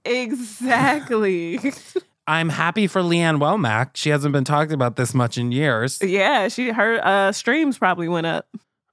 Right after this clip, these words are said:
Speaker 2: I was literally wondering that, 'cause remember when, um, that song on Stranger Things, the Kate Bush song?
Speaker 1: Oh, yes, how they brought that back. I hear
Speaker 2: How
Speaker 1: that
Speaker 2: it,
Speaker 1: song
Speaker 2: like,
Speaker 1: everywhere now.
Speaker 2: hit the Billboard Hot, what, like, it was from, like, what year?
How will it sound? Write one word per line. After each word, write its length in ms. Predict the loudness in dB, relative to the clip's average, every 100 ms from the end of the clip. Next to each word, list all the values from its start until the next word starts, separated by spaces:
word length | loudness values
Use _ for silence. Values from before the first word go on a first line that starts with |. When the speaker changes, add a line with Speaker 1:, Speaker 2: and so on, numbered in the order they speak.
| _
Speaker 2:
I 80 | 2
was 200 | 2 2
literally 280 | 2 4 2
wondering 400 | 2 2 2 2
that, 180 | -2 0
'cause 180 | 0 2
remember 460 | 2 4 4 2
when, 380 | 2 2 2 0 0
um, 600 | 0 2 0 -4 -10 -14 _ _ _ _ _ _ _ _
that 220 | 0 0
song 300 | 2 2 4
on 80 | 2
Stranger 500 | 0 0 0 2 0 2
Things, 380 | 2 2 2 -2
the 80 |
Kate 280 | -4 -2 -2
Bush 220 | -2 -4
song? 460 | -2 0 0 0 0
Speaker 1:
Oh, 280 | 2 2 2
yes, 480 | 0 2 2 2 0
how 180 | 0 2
they 160 | 0
brought 300 | 0 2 2
that 180 | 2 2
back. 360 | 4 2 2 -4 _
I 100 | 2
hear 80 | 4
Speaker 2:
How 60 | 4
Speaker 1:
that 80 | 4
Speaker 2:
it, 20 |
Speaker 1:
song 140 | 4
Speaker 2:
like, 100 | 4
Speaker 1:
everywhere 380 | 2 2 0 0
now. 280 | 0 -2 -2
Speaker 2:
hit 280 | 0 0 2
the 80 | 0
Billboard 540 | 2 2 2 2 2
Hot, 280 | 2 0 0
what, 160 | -2
like, 300 | 2 0 0 -10 0
it 60 |
was 140 | 0 2
from, 160 | 2
like, 180 | 4 2
what 280 | -2 -2 -2
year? 480 | 0 0 2 -2 -6